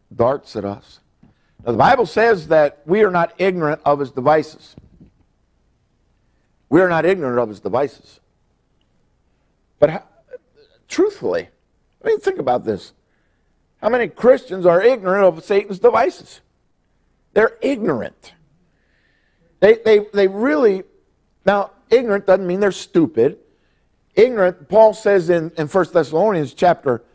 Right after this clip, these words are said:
four, "I would not have you to be ignorant, brethren." And Paul uses that word ignorant several times. It does not mean that they're stupid. It just means that they're unlearned in a particular thing.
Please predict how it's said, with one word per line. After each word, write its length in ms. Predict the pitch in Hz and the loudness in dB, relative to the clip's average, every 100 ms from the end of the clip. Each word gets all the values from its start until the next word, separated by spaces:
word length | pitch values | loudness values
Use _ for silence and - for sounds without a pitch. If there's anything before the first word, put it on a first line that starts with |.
| _ _ | _ _
four, 480 | - - 285 220 202 185 | -10 0 4 4 4 2
"I 80 | |
would 80 | 202 | 0
not 160 | 214 196 | 0 0
have 140 | 208 | 0
you 60 | 190 | 0
to 40 | |
be 220 | 175 196 _ - | -4 -4 _ -4
ignorant, 720 | 254 269 254 185 156 131 - - _ _ 120 | 0 0 0 -2 -2 -4 -10 -20 _ _ -4
brethren." 640 | 156 196 185 151 113 - _ _ _ _ _ 160 | 4 4 4 2 -6 -10 _ _ _ _ _ -10
And 100 | 151 | 0
Paul 220 | 226 226 | 2 4
uses 300 | 214 190 180 | 0 -4 0
that 260 | 196 196 | 0 2
word 220 | 190 190 190 | 0 0 0
ignorant 400 | 202 202 185 170 | -2 0 -4 0
several 320 | 196 180 185 | 0 2 -2
times. 100 | _ _ - | _ _ -12
It 40 | |
does 120 | 226 | -4
not 220 | 254 247 | -4 -2
mean 140 | 214 208 | -2 0
that 180 | 202 190 | 0 -2
they're 100 | 156 | -6
stupid. 380 | - 247 202 | -4 -2 -2
It 60 | 208 | -2
just 180 | 214 202 | -8 -4
means 140 | 214 | -2
that 160 | 202 196 | -2 0
they're 260 | 196 190 190 | 0 0 0
unlearned 480 | 185 170 240 226 170 _ - | -4 -2 -4 -4 -8 _ -4
in 80 | 180 | -2
a 60 | 180 | -2
particular 600 | 175 202 190 185 185 165 | -4 -2 -2 0 -2 -2
thing. 380 | 254 247 120 | -2 -2 -4